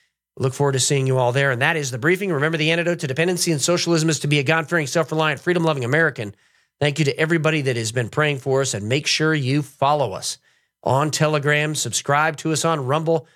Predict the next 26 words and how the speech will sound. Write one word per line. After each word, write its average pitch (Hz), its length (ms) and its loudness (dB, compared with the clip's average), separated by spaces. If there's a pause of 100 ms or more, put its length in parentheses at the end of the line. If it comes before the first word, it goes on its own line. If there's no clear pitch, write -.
(140)
hit 190 320 -2
the 170 80 4
like 156 440 0
button 170 320 2
and 170 120 2
the 170 40 2
share 151 340 2
button, 120 300 -2 (480)
and - 100 -2
always, 139 400 2
of 127 640 -2
course, 123 340 0
comment, - 640 -2 (380)
share, - 480 2
give 185 140 0
us 254 100 0
some 214 160 -4
feedback, 170 720 -2 (560)
what - 140 2
you 139 100 0
think 139 200 0
about 135 200 2
our 139 120 -2
guests. 127 320 -2
So 135 140 0
today, 220 560 2